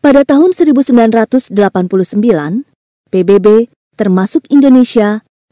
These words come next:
menyepakati satu hukum internasional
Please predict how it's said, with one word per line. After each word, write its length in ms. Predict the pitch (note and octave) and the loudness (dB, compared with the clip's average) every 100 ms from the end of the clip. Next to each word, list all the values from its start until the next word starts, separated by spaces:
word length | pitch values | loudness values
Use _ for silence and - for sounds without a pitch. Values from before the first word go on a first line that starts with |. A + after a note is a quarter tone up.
| - | -2
menyepakati 640 | E4 E4+ D#4+ D4 D4 D4 C#4+ | 0 2 0 -2 -2 -2 -2
satu 240 | A#3+ A#3 A3 | -2 -2 -2
hukum 160 | A3+ A3 | -2 -2
internasional 960 | C4+ B3 A3+ F#3+ F3 G3 F#3 F#3 A3+ | -2 0 -2 -2 -4 -4 -4 -2 -4